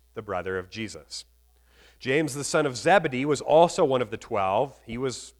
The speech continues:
brother to John, the disciple whom Jesus loved. James, the son of Zebedee, in addition to being one of the twelve, was actually one of the three within the twelve.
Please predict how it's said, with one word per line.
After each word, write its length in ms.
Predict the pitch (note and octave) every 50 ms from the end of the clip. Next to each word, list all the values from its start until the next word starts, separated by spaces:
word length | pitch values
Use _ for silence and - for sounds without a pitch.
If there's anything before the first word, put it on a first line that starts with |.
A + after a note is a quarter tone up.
| _ _
brother 420 | - G2+ G#2+ A2 A#2 A#2+ C3 C3 C3
to 140 | - A#2
John, 580 | G#2 F#2+ F#2+ A2+ A#2+ A#2+ A2+ G#2 G#2 A2+ C3 C#3+ - _ _ _ _
the 80 | E2+
disciple 460 | F2 F#2+ - - A2 G#2+ G#2+ - A#2 G#2+
whom 140 | A2+ G#2
Jesus 380 | G2 G#2+ A2 G2+ A2+ A2+ - -
loved. 380 | G2 F#2 F2+ F2+ F#2+ G#2+ _ _ _ _ _ _ _ _ _ _ _ _ _ _ _ _ _ _ _ _ _ _ -
James, 420 | G#2+ C3 C3 C#3 E3 E3+ E3 -
the 80 | D3 C#3
son 220 | - - E3 D#3
of 100 | D3+ C3+
Zebedee, 560 | A2+ C#3+ E3 F3+ E3+ D#3+ C3 B2+ B2 C3+ D3+
in 80 | C#3+ C#3
addition 300 | C3+ C3 F#3 F3+ - E3+
to 60 | E3
being 220 | D3 D#3 D3 C#3 C3+
one 140 | D3 D3
of 100 | C#3+ B2+
the 80 | B2+ B2
twelve, 460 | - - E3+ G3 F3+ E3+ E3 D#3+ D3+
was 120 | D#3 C#3+ D#3+
actually 420 | D3 D3+ E3+ - - - F3 D#3
one 220 | C3+ C#3 D3 D3+
of 120 | D3 C3+ A#2
the 100 | C#3 C3+
three 760 | - - - - D#3+ E3 F#3+ G#3 F#3+ E3 D3 D3+ D#3+ D3+ _ _ _ - _ _ _ _
within 300 | - C3+ C3+ D3 E3+ E3+ D3+
the 80 | B2
twelve. 440 | - - - G#2+ E2+ D2 C#2+ C#2+ -